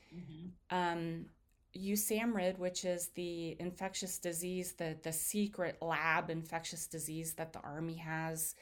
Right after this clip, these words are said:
Speaker 2: out in Fort Detrick that books were written about and you heard about actually early on with coronavirus.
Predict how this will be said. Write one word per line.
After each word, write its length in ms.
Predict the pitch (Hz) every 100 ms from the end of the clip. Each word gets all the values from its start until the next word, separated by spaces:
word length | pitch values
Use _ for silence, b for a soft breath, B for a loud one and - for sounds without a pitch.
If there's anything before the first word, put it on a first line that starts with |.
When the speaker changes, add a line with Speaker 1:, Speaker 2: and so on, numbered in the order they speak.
| B B B
Speaker 2:
out 140 | 165 170
in 100 | 170
Fort 340 | 165 170 165
Detrick 540 | - 165 165 175 165 -
that 260 | 160 -
books 320 | 180 185 - -
were 120 | 175
written 320 | 165 - 180
about 600 | 165 160 160 165 175 175 - B B -
and 140 | 175
you 80 | 175
heard 240 | 175 180
about 260 | 180 160 151
actually 460 | 156 160 - 160
early 380 | - 165 170 160
on 240 | 151 160 160
with 200 | 151 -
coronavirus. 1080 | - 147 151 156 147 143 143 156 160 -